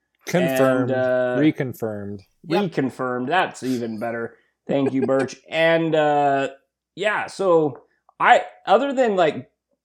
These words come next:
Speaker 2: uh, Booker, like, chucked the ball thirty yards, <laughs> uh, into the stands on a fumble that went out of bounds, luckily, he really did have a great game. He caught a couple passes.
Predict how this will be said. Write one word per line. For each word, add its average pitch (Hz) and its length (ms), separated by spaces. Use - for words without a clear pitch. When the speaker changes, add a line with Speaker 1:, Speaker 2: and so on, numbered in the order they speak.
Speaker 2:
uh, 143 460
Booker, 180 320
like, 151 240
chucked - 320
the 143 60
ball 139 520
thirty 160 280
yards, 143 680
<laughs> - 240
uh, 139 380
into 170 280
the 143 100
stands 147 680
on 147 200
a 123 80
fumble 156 560
that 143 400
went 147 220
out 143 180
of 120 80
bounds, 135 360
luckily, 165 580
he 190 200
really 185 400
did 156 320
have 147 280
a 120 60
great 131 360
game. 135 280
He 120 140
caught 135 360
a - 20
couple 131 320
passes. 151 680